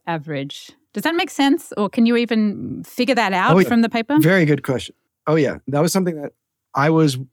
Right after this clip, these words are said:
Speaker 2: curious about myself right away, because homes that o-,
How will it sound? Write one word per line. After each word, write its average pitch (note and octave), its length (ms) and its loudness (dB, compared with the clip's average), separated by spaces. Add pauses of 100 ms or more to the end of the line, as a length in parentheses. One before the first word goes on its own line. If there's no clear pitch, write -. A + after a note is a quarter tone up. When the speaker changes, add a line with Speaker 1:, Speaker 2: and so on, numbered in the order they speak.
(100)
Speaker 2:
curious C#3+ 380 -2
about B2+ 160 -4
myself A#2+ 440 -6
right A#2 140 -4
away, A2+ 320 -10 (300)
because A#2 560 -4 (380)
homes F3+ 400 0
that C3+ 420 -6 (160)
o-, D3 200 -4